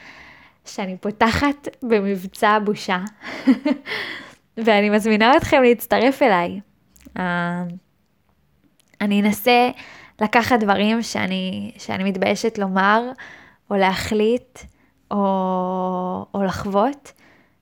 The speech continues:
ולעשות אותם, ולהגיד אותם בקול גדול, ואז גם ל-, להודות שאני מתביישת בהם.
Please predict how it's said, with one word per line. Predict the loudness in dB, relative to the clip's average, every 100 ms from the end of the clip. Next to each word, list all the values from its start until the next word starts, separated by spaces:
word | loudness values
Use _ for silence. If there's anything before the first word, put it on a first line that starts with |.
| _ -10
ולעשות | -2 0 0 0 0 2
אותם, | 0 -2 -6 -8 -14 _ _ _ _ -8
ולהגיד | -4 -2 0 2 6 4
אותם | 4 -2 -2
בקול | 0 2 2
גדול, | 2 2 4 2 0
ואז | 0 2 2 0
גם | -6 -6 -12 _ _ _ -8
ל-, | -6 -2 2
להודות | 4 6 6 6 0 -14 -20 _ -20 _ -8
שאני | -4 -2
מתביישת | -2 -2 0 0 -2 -10
בהם. | -12 -12 -12